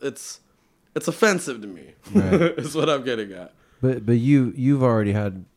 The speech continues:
Speaker 2: six years of experience where it's changed your life. And
Speaker 1: Oh, yeah.
Speaker 2: Yeah, I'm sure it's changed many other
Speaker 1: And,
Speaker 2: people's
Speaker 1: and
Speaker 2: lives.
Speaker 1: the
Speaker 2: And I've
Speaker 1: ones
Speaker 2: been there, and I had a great experience there, so.
Speaker 1: The ones that I did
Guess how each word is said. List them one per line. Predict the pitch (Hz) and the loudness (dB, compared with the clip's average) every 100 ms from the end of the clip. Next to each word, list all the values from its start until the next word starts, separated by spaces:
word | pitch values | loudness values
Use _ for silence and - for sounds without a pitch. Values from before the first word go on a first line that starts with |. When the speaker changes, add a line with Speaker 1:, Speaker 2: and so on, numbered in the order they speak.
| _ - 127 | _ -16 -14
Speaker 2:
six | - 139 - | -4 -4 -2
years | 104 | -2
of | 95 | -2
experience | 95 - 110 101 92 - | -6 -4 -2 -2 -2 -4
where | 95 | -4
it's | 90 | -4
changed | - 110 98 101 | -4 -4 -2 -2
your | 101 | -4
life. | 87 87 87 | -4 -6 -6
And | 190 | -2
Speaker 1:
Oh, | 285 277 | 2 4
yeah. | 123 107 | 4 2
Speaker 2:
Yeah, | 101 | 2
I'm | 95 | 0
sure | 95 120 | -2 0
it's | 110 - | 0 -2
changed | 113 104 95 _ - | -4 -4 -4 _ -8
many | 95 113 120 | -2 0 0
other | 95 | 0
Speaker 1:
And, | 175 | -2
Speaker 2:
people's | 175 85 | -2 -2
Speaker 1:
and | 180 | 0
Speaker 2:
lives. | |
Speaker 1:
the | 180 | 4
Speaker 2:
And | 165 | 6
I've | 180 | 8
Speaker 1:
ones | 202 | 8
Speaker 2:
been | 147 | 6
there, | 127 131 | 6 4
and | 117 127 | 2 0
I | |
had | 180 139 | 0 0
a | |
great | 101 104 | 0 0
experience | 98 - 95 92 90 | 0 -4 -8 -8 -8
there, | - 90 98 | -8 -6 -6
so. | - 95 87 | -4 -4 -2
Speaker 1:
The | 156 | 0
ones | 156 226 156 | 2 2 2
that | 160 | -2
I | 175 | -2
did | 170 170 | -2 -4